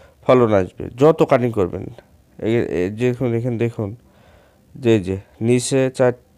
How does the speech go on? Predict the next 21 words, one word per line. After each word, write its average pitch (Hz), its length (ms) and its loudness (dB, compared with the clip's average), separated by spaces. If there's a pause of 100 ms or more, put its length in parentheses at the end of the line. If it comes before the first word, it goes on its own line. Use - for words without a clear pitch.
(200)
দুইটি, 123 500 -2
উপরে 127 500 0 (220)
দুইটি, 101 440 -6
আবার 117 260 2
পাশে 120 420 0 (580)
যেটা 117 300 2
পরবর্তীতে 117 580 0
কাটিং 123 280 -2
করা 127 240 0
হয়েছে 131 400 -4
সেখান 123 340 -4
থেকেও 131 260 -4
বেরিয়েছে। 110 600 0 (1700)
আহ, 101 280 0 (180)
আরও 117 260 4
আছে, 127 540 2 (800)
আহ, 113 320 -8 (100)
তো 113 100 -10
দেখুন 113 640 -4
আপনারা, 110 560 -6 (800)
এটা 113 500 2